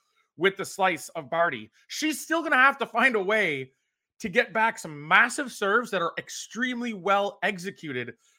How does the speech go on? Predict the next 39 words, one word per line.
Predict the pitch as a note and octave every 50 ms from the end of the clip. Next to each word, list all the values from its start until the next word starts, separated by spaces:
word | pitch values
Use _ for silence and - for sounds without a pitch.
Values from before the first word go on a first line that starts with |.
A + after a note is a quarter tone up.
| _ _
from | _ - F3 G3 G3 F#3+
the | E3 D#3
world | D3 E3 E3+ E3+ D#3+
number | D#3+ D3+ D3+ D3+ D3
one. | D3 D3+ D#3 D#3 D#3+ - -
Again, | C#3+ B2+ A#2 D#3 E3+ E3 E3 E3 C#3 B2+
give | D3+ F#3 F#3
me | G3 G3+ - -
Ash | E3+ F3+ F3+ - - -
Barty, | F3 E3 D#3+ D#3+ D#3 D3+ D3+ D3 C#3+ _ _ _ _ _ _
minus | B2 B2 D3 D3+ F3 F3+ F3 D3 -
five | E3+ E3 E3+ E3 D3 D3 -
games | D3+ C#3+ C#3+ C#3 C#3 C3+ C3+ C3 - - _ _ _ _ -
at | A#2 A#2
minus | B2 C#3 D3+ D#3+ D#3+ D3+ - D3
one | D#3 D3+
oh | D3 C3+
five | - C#3+ C#3 C#3 C3+ C#3 C3
here. | B2 C3 C3+ C3+ C3 B2+
I'm | B2+ B2
sticking | - - - - F3 E3+ F3 F3+ F3 E3+ D#3
with | C#3 C3 - B2+
what | A#2+ C3 C#3+ C#3+ -
has | A#2+ B2 A2+ G#2+
got | A2+ C3+ C3+ C#3
us | C3+ B2+ - -
to | - D3+ D3
this | C#3 C3+ -
point | - - C3 C3+ C#3 C3 C3
and | A#2+
has | A2+ A2 G#2+ - _ _ _ _ _
got | - C#3+ C#3
us | D3 - C3+
on | B2+
this | A#2+ G#2+
nice | B2 C#3+ D3 - -
little | D3 C3 A#2+
streak | - - - - D3+ C#3+ C3+ - _ _ - _ _ _ -
to | -